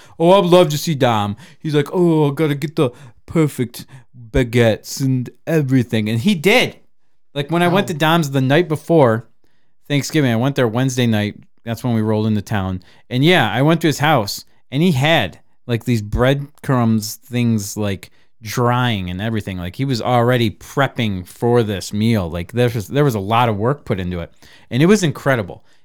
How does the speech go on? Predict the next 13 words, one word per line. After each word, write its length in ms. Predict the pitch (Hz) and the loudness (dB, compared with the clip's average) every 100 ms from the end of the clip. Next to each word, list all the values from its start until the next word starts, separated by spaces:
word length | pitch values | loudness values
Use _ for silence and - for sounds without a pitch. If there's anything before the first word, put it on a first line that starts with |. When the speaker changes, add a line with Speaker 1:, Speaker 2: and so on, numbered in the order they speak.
| - | -6
Speaker 1:
Dom's 260 | 139 165 156 | 0 2 2
stuffing 340 | - 147 147 | 2 2 2
was 140 | 135 120 | 0 2
nuts. 500 | 117 117 110 - - - - - | 2 2 2 -4 -14 -20 -20 -12
It 60 | 113 | -8
was 100 | 107 | -6
so 280 | - 170 156 | 4 6 6
good. 360 | 123 113 107 - - | 4 2 0 -6 -12
There 80 | 160 | -8
was 100 | 139 | -4
meat 320 | 120 135 175 | -2 -2 -4
in 80 | 147 | -6
it. 140 | 85 | -12